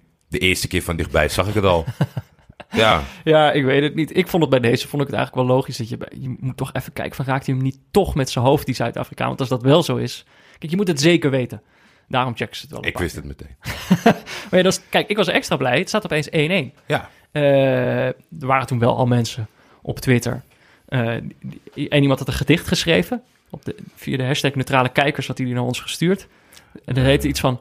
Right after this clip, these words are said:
Speaker 2: "Afrika Cup tweeduizend negentien, kut, verlengen", was het gedicht.
Speaker 1: Weer verlengen.
Speaker 2: Weer verlengen. Want
Speaker 1: Nou.
Speaker 2: het, nou ja, eh,
Speaker 1: Dat bleek wel even anders.
Speaker 2: ik dacht, ik vond het, ik snapte die tendens, want, eh,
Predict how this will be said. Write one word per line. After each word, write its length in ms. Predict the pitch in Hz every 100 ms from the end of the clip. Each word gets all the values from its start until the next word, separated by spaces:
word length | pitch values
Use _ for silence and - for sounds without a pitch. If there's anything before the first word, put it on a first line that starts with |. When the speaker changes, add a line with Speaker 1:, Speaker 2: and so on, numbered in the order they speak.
| -
Speaker 2:
"Afrika 320 | 156 165 143
Cup 160 | 147 143
tweeduizend 520 | 147 131 131 123 123
negentien, 460 | 147 156 170 165 _ _ _
kut, 320 | - 170 - - _ _
verlengen", 520 | - 139 143 127 104 _
was 140 | - 123
het 120 | -
gedicht. 360 | - 135 - -
Speaker 1:
Weer 200 | 120 113
verlengen. 300 | 92 76 170
Speaker 2:
Weer 160 | 233 -
verlengen. 500 | 147 135 123 139 - - - - -
Want 140 | 170
Speaker 1:
Nou. 120 | 101
Speaker 2:
het, 80 | - - _ -
nou 180 | 131 135
ja, 240 | 127 - -
eh, 380 | 151 147 147 143 143 - - _
Speaker 1:
Dat 180 | 131 -
bleek 220 | 151 156
wel 160 | 143 135
even 180 | -
anders. 320 | 95 80 69 -
Speaker 2:
ik 140 | 214
dacht, 300 | 139 110 - _ _ _ _
ik 160 | 202 -
vond 220 | 196 185
het, 180 | - -
ik 160 | 156 -
snapte 500 | 190 220 - 160 -
die 200 | 143 139
tendens, 520 | 131 117 123 202 -
want, 200 | 135
eh, 60 | -